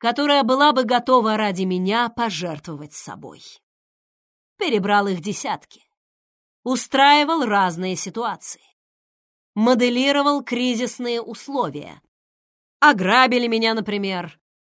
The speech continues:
лишили рейтинга и статуса. И смотрел, как реагируют.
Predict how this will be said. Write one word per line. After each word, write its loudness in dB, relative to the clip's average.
лишили 0
рейтинга 0
и -4
статуса. 0
И 0
смотрел, -2
как -4
реагируют. -10